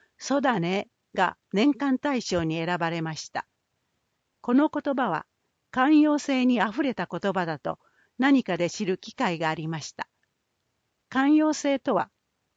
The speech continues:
心が広く、人の言動をおおらかに受け入れる気質や性質とあります。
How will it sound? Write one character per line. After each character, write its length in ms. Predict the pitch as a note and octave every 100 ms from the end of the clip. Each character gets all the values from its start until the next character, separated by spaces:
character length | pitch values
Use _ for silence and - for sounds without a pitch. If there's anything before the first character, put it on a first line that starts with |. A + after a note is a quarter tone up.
| _ _
心 420 | A#3+ - D4+ C4+
が 80 | F3
広 340 | D3+ - F#3 -
く、 180 | E3 - _ _ _
人 320 | - A3+ D#4
の 160 | D4+ D4
言 280 | B3+ C#4+ C#4+
動 280 | C#4 C4 A#3+
を 160 | A#3
お 140 | - C#4+
お 80 | C#4
ら 120 | G3+
か 140 | F#3
に 160 | E3+ E3+
受 220 | E3+ C4
け 80 | B3+
入 80 | A#3+
れ 120 | A3
る 120 | A3+
気 140 | -
質 340 | - G3 - F#3+
や 180 | F3+ -
性 280 | - C4+ A#3
質 360 | - - E3 - _ -
と 200 | B3 -
あ 80 | E3
り 160 | E3
ま 140 | D#3 D#3
す。 240 | - -